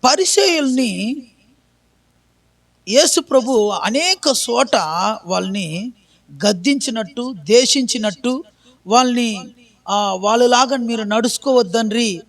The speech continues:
వాళ్ళలాగా మీరు చెయ్యొద్దండ్రి" అని చెప్పి ప్రభు అయిన యేసుక్రీస్తు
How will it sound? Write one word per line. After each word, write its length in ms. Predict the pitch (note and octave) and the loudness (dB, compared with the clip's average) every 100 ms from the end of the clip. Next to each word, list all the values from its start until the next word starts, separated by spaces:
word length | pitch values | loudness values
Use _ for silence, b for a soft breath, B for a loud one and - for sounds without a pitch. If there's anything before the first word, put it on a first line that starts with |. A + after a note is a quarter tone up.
| _ | _
వాళ్ళలాగా 460 | F#3+ A#3+ B3 B3 B3 | 0 2 2 2 0
మీరు 340 | A#3 F#3+ - | -4 -4 -2
చెయ్యొద్దండ్రి" 680 | B3 C4 B3+ F#3+ A3 G#3+ A3+ | 0 2 2 0 -4 -2 -2
అని 180 | G3 G3+ A3 | -2 -2 -2
చెప్పి 540 | G3+ C#4+ A#3 E3+ A3+ D4 A#3+ B B B _ A#3 | -2 0 0 0 -8 -14 -20 B B B _ 2
ప్రభు 160 | C4 | 4
అయిన 120 | C#4+ | 4
యేసుక్రీస్తు 1200 | C4+ A#3+ C#4+ - C#4 C4+ B3+ - C4 G3 G3 C#4 | 4 4 4 0 -6 -4 -6 -6 -6 -4 -6 -10